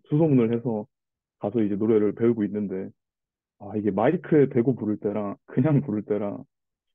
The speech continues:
내 목소리 이질감이 <laughs> 너무, 너무 드는 거예요. <laughs> 에코 다 빼고 부르니까, 아, 못 들어주겠더라고요. <laughs> 그래서, 아, 이거 노래를 막 이게 가르쳐 주시는데,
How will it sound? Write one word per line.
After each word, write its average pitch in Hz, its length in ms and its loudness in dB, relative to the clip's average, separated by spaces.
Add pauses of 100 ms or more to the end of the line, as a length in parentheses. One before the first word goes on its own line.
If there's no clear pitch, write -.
내 120 140 4
목소리 120 600 2
이질감이 127 460 2
<laughs> - 20 -12
너무, 127 200 2 (480)
너무 139 220 4 (160)
드는 120 220 2
거예요. 107 380 2
<laughs> - 680 -8 (140)
에코 139 260 -2
다 - 160 -12
빼고 170 240 0
부르니까, 107 600 -6 (120)
아, - 80 -14
못 98 260 -8
들어주겠더라고요. 104 760 2
<laughs> 202 960 2
그래서, 113 260 4 (880)
아, 107 260 -2
이거 120 160 4
노래를 139 420 6
막 101 220 2 (100)
이게 113 140 -2
가르쳐 139 340 0
주시는데, 113 680 -2